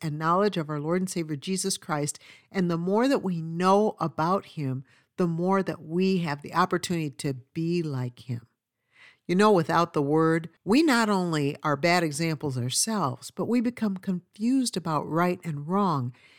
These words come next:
And so as runners in a race, we're passing a faulty baton to the people coming up behind us, and then they're going to be even more confused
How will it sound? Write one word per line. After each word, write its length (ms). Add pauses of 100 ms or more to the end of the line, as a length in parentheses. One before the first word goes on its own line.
(180)
And 160
so 160
as 200
runners 480
in 100
a 80
race, 480 (340)
we're 120
passing 600
a 60
faulty 540
baton 580
to 140
the 80
people 360
coming 400
up 160
behind 560
us, 200 (280)
and 200
then 180
they're 160
going 220
to 80
be 100
even 340
more 380
confused 720